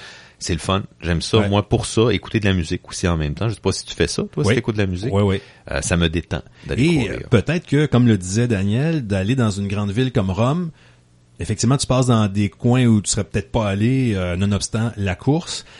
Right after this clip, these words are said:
Speaker 2: Euh, si, euh, je sais pas, vous allez visiter une grande ville dans le monde quelque part bientôt, euh, c'est peut-être une bonne idée d'amener vos souliers de course.
Speaker 1: C'est vrai.
Speaker 2: D'en profiter un petit peu.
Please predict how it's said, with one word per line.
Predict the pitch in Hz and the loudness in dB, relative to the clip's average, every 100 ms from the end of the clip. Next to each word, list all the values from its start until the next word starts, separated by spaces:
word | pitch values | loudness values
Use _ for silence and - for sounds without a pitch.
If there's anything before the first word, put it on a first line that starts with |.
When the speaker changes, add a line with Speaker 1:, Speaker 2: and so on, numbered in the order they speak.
| - - | -16 -6
Speaker 2:
Euh, | 85 85 85 87 | -4 -2 -2 -2
si, | 87 - - 95 92 | -2 -2 -2 -2 0
euh, | 85 | -2
je | 82 | -4
sais | |
pas, | 80 139 | -2 0
vous | 113 92 | 0 0
allez | 90 98 | 0 -2
visiter | 90 82 107 | -2 -6 -2
une | 101 | 0
grande | 95 90 87 | 0 -2 -2
ville | 101 110 | -2 -2
dans | 90 | -2
le | 90 | 0
monde | 104 110 | 0 0
quelque | 92 | -2
part | - 101 | -2 -2
bientôt, | 101 82 107 135 160 107 | -2 -2 -2 -2 -2 -4
euh, | 85 82 | -4 -6
c'est | - | -10
peut-être | 90 92 - | -10 -10 -10
une | 82 | -10
bonne | 82 87 | -6 -6
idée | 85 107 | -2 -2
d'amener | 131 90 95 | 0 0 0
vos | 90 90 | -2 -2
souliers | 87 117 | -4 -4
de | |
course. | 135 123 - - | -4 -6 -8 -18
Speaker 1:
C'est | - 78 | -8 -4
vrai. | 73 73 | -2 -4
Speaker 2:
D'en | 80 | -8
profiter | 78 85 - | -10 -10 -8
un | 90 | -10
petit | 90 | -6
peu. | 95 | -6